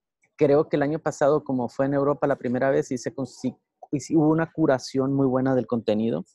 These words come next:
sea, tuvimos charlas muy buenas con el vato que, eh, la persona que, que les llevó todo crecimiento a, a Uber en, en, en, en, en Europa, bueno, en concreto ahí en Francia,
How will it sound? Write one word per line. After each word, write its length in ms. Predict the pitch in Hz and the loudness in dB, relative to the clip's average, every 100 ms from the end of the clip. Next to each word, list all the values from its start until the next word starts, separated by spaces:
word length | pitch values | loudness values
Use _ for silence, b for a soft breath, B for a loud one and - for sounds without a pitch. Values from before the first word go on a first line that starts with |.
| _ b b b b | _ b b b b
sea, 180 | - 123 | -2 -2
tuvimos 340 | 120 120 127 | 2 4 2
charlas 380 | - 135 131 - _ | 2 0 0 -4 _
muy 220 | 127 131 | 2 2
buenas 500 | 113 113 127 127 127 | 2 2 2 2 0
con 180 | - 113 | -2 -2
el 80 | 107 | 0
vato 300 | 113 - 113 | -2 -2 0
que, 240 | 110 110 | 0 0
eh, 120 | 113 110 | -6 -6
la 100 | 107 | -4
persona 440 | 110 - 135 120 | -4 -6 -4 -4
que, 280 | 123 123 107 - _ _ _ | -2 -4 -4 -8 _ _ _
que 100 | - | 0
les 240 | 117 110 107 | 2 2 0
llevó 240 | 113 113 | 0 0
todo 220 | 110 120 | 2 0
crecimiento 720 | - 123 - 107 107 - 120 | 2 -4 -4 -4 -2 0 2
a, 120 | 113 - | 2 0
a 160 | 113 - | -2 -2
Uber 480 | 113 139 151 196 - _ | 0 2 2 0 -6 _
en, 260 | 117 110 - | -6 -4 -6
en, 380 | 110 107 104 - | -6 -6 -8 -10
en, 340 | - 110 107 107 - | -8 -6 -6 -8 -10
en, 380 | 113 107 101 - | -8 -6 -8 -12
en 120 | - 117 | -6 -2
Europa, 440 | 110 117 - - - | 2 2 2 -4 -4
bueno, 160 | 113 | -4
en 60 | 110 | -4
concreto 440 | 113 - 110 - | -6 0 0 2
ahí 120 | 113 | 0
en 80 | 113 | 0
Francia, 440 | - 117 123 - | -4 -4 -4 -8